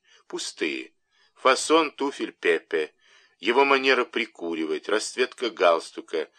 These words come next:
стрижка, запах духов". "Мне казалось, что от него разило козлом", усмехнулся Роуман. "Только после того, как он ушел, я понял, что это от меня самого разило потом.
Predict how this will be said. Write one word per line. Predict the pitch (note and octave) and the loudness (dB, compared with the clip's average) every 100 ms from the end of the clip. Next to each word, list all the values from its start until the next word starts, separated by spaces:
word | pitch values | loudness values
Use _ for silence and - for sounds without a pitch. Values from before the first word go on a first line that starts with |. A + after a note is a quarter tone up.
| _ | _
стрижка, | - - A3 A3 F#3 - - | -12 -4 -2 0 -4 -6 -6
запах | C3+ C3 - A#2 | 0 0 0 -8
духов". | A#2 A2 - C#2+ - _ _ _ _ _ _ _ _ _ _ _ _ | -8 -8 -6 -8 -8 _ _ _ _ _ _ _ _ _ _ _ _
"Мне | E2+ B2 | -2 2
казалось, | A2 G2+ A2 B2+ B2 | 2 6 6 6 2
что | - G2 | 2 0
от | - | 0
него | F2+ F#2+ G#2 | -4 2 2
разило | F#2+ F#2+ F#2+ | 2 -2 -4
козлом", | F#2 G2 D#2+ F2+ F#2+ D2 _ - - - | -2 -2 -2 0 0 0 _ -20 -20 -16
усмехнулся | D#2 E2 D#2 D2+ C2+ - C#2+ | -14 -12 -12 -10 -14 -10 -8
Роуман. | C2+ B1+ A#1+ _ _ _ _ - - | -6 -8 -18 _ _ _ _ -20 2
"Только | G#2+ G#2+ | 2 4
после | G#2+ A2 G#2 G2 | 2 2 0 2
того, | G#2 G#2 | 6 6
как | G2+ F#2 | 4 -2
он | G2 F#2 | 0 -2
ушел, | - C#3 A#2 | 2 2 2
я | F#2+ F2 | 0 0
понял, | D3 D#3 F#2+ | 0 0 -2
что | - - F2 E2 - - _ - | -8 -4 -2 -2 -6 -20 _ 0
это | G#2+ A2 | 2 4
от | G#2+ - | 4 2
меня | G#2+ A2+ B2 A2+ | -4 2 4 4
самого | G#2 G#2 A#2 A#2 | 2 2 4 4
разило | F#2+ D#2+ D#2 D2 | 4 0 -4 -6
потом. | - C#2 - - | -6 -8 -8 -20